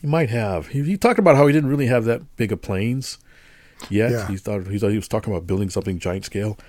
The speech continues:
Speaker 1: to fly an event like this. He was
Speaker 2: The
Speaker 1: mainly
Speaker 2: giant
Speaker 1: there to
Speaker 2: scale
Speaker 1: sell
Speaker 2: electrics
Speaker 1: some stuff.
Speaker 2: are a little bit rare.
Speaker 1: Yeah, I mean, there was a, there was a couple there at the show, but he was mainly, um,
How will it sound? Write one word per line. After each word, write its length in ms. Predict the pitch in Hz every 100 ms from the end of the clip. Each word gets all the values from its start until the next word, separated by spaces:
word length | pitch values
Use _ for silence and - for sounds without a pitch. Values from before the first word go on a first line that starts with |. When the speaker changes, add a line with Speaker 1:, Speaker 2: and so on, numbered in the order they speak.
| - - - - _ _ -
Speaker 1:
to 80 | 117
fly 220 | 143 123
an 60 | 110
event 220 | 107 117
like 140 | 104
this. 280 | 95 110 - - _ _ - _ _ _ _ - - - -
He 80 |
was 100 | 170 135
Speaker 2:
The 20 |
Speaker 1:
mainly 120 | 151 143
Speaker 2:
giant 160 | 240
Speaker 1:
there 80 | 254
to 40 | 220
Speaker 2:
scale 120 | 220
Speaker 1:
sell 120 | 190 -
Speaker 2:
electrics 220 | 165 -
Speaker 1:
some 160 | 151 160
stuff. 100 | 160
Speaker 2:
are 460 | 143 131 127 117 - _ 143
a 120 | 131 -
little 220 | 147 139
bit 80 | 120
rare. 300 | 92 92 98 - _ _ - _ _ - -
Speaker 1:
Yeah, 320 | 151 147 127 - _ _ _ _ -
I 40 |
mean, 120 | 143 143
there 60 |
was 120 | 160
a, 100 | 135 -
there 80 | 220
was 100 | 247
a 40 | -
couple 260 | 160 131
there 240 | 98 92 92
at 120 | 87
the 120 | 82
show, 440 | - 113 85 76 - -
but 180 | 82 - 151
he 80 | -
was 120 | 113 101
mainly, 500 | 98 90 85 82 - - - - - _ -
um, 640 | 80 78 76 76 76 73